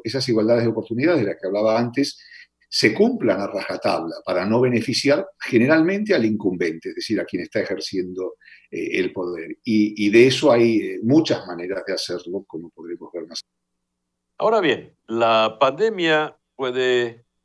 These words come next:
Speaker 2: ser un gran inconveniente, pero también puede ser una gran excusa según los intereses particulares de,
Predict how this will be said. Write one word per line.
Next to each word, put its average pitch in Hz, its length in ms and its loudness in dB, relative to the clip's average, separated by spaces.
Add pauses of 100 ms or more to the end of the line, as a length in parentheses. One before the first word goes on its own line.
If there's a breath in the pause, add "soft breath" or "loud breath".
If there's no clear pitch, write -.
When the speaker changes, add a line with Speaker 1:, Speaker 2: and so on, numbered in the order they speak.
(640)
Speaker 2:
ser 101 280 -2
un 104 160 -6
gran 131 280 2
inconveniente, 107 680 -8
pero 87 220 -10
también 87 300 -8
puede 113 180 0
ser 104 160 0
una 90 320 -4
gran 98 300 2
excusa 127 580 -2
según 92 360 -2
los 95 160 0
intereses 85 520 -2
particulares - 720 -2
de, 73 220 -4